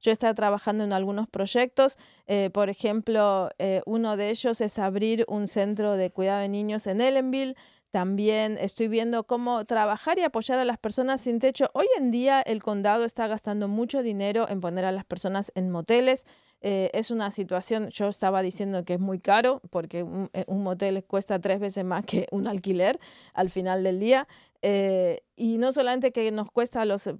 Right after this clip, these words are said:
contribuidores, sino que las personas que viven ahí no la están pasando bien y no tienen una salida. Así que él está viendo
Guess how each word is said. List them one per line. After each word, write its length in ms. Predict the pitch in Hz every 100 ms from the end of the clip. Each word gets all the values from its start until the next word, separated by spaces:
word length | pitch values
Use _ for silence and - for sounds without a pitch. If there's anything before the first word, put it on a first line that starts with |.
| -
contribuidores, 600 | - 202 196 202 392 415 208
sino 240 | 196 220
que 100 | 233
las 140 | 196
personas 460 | - 196 190 403 359
que 140 | -
viven 180 | 185 180
ahí 180 | 180 170
no 140 | 180 247
la 80 | 294
están 240 | - 202
pasando 460 | 185 185 185 185 180
bien 280 | 190 202 208
y 80 |
no 140 | 202 196
tienen 320 | 202 196 185
una 300 | - 180 185
salida. 480 | - 165 180 175 175
Así 240 | 170 -
que 120 | 180
él 100 | 180
está 260 | 175 - 180
viendo 340 | 180 180 170